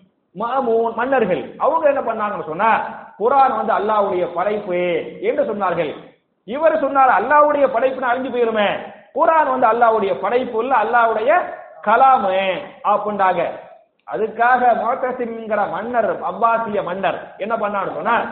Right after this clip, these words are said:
பெரிய இமாம், இமாம புடிச்சு ஜெயில போட்டாங்க. ஏறக்குறைய ஒரு வருஷம், ரெண்டு வருஷம் இல்ல, பதினெட்டு வருஷம், பதினெட்டு வருஷம் சிறைவாசம், சித்திரவதை, சித்திரவதை, அடிச்சு உதைச்சு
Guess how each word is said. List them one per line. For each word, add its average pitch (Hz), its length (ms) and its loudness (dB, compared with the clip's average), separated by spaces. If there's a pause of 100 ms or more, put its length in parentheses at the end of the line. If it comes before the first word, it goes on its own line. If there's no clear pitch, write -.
(240)
பெரிய 294 280 -2
இமாம், 240 520 0 (320)
இமாம 214 460 -4
புடிச்சு 170 400 -6
ஜெயில 202 400 -4
போட்டாங்க. 131 320 -6 (640)
ஏறக்குறைய 226 600 2
ஒரு 226 220 2
வருஷம், 247 280 0
ரெண்டு 233 180 -4
வருஷம் 220 260 -4
இல்ல, 202 480 -2 (160)
பதினெட்டு 240 440 -4
வருஷம், 214 360 -2
பதினெட்டு 247 440 -2
வருஷம் 214 680 -2 (260)
சிறைவாசம், 226 960 2
சித்திரவதை, 269 840 0
சித்திரவதை, 277 680 2
அடிச்சு 226 680 -6
உதைச்சு 220 640 0